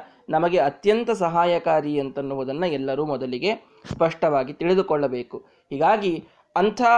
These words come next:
ಭಿನ್ನನಾದ ಪರಮಾತ್ಮನ, ವಿಲಕ್ಷಣನಾದ ಪರಮಾತ್ಮನನ್ನ ಏನು ನೀವು ನೋಡ್ತಾ ಇದ್ದೀರಿ,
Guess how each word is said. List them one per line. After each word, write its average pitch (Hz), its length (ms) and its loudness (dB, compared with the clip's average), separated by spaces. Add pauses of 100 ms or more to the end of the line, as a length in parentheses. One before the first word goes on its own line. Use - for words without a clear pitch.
(120)
ಭಿನ್ನನಾದ 220 960 2
ಪರಮಾತ್ಮನ, 185 680 0 (520)
ವಿಲಕ್ಷಣನಾದ 226 840 2
ಪರಮಾತ್ಮನನ್ನ 190 840 0
ಏನು 170 320 0
ನೀವು 165 260 -2
ನೋಡ್ತಾ 226 580 4
ಇದ್ದೀರಿ, 160 800 -2